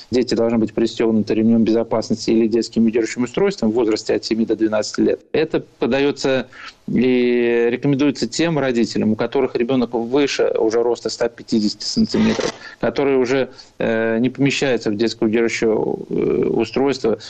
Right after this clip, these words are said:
э, в связи со своими габаритами. Это тоже хотел бы обратить внимание. И когда ребёнок чувствует себя некомфортно,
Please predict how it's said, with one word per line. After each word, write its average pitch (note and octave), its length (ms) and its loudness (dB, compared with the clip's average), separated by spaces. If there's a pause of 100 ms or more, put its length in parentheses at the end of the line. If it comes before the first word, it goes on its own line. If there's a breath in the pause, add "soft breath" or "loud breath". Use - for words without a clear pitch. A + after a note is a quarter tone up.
(200 loud breath)
э, - 100 -2
в B2 60 0
связи A#2+ 260 0
со A2+ 100 -4
своими A#2+ 260 0
габаритами. A2+ 680 0 (180 loud breath)
Это A#2+ 180 -4
тоже D3 320 0
хотел A#2+ 300 -2
бы G#2+ 140 0
обратить A#2 440 -2
внимание. A2+ 500 0 (220 loud breath)
И - 60 -2
когда C3+ 340 0
ребёнок C#3 420 0 (420)
чувствует C3 380 0
себя B2 220 0
некомфортно, C3 800 -2